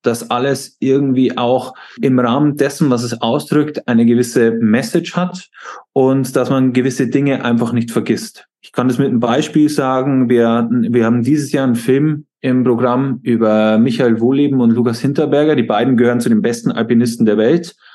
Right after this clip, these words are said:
Und deren Film geht über ihr Projekt am Salbitschien. Das ist ein Berg in der Schweiz.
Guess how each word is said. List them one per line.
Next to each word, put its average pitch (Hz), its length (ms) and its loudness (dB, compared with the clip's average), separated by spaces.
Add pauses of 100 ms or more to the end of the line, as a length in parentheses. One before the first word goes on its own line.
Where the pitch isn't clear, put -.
(400)
Und 139 600 0
deren 123 180 2
Film 151 520 0
geht 151 320 -2
über 127 720 0
ihr 131 140 -2
Projekt 120 580 0
am 117 240 2
Salbitschien. 117 880 0
Das 110 140 -2
ist - 120 -6
ein 98 160 0
Berg 113 320 -2 (300)
in 113 100 0
der 101 80 0
Schweiz. 110 580 -4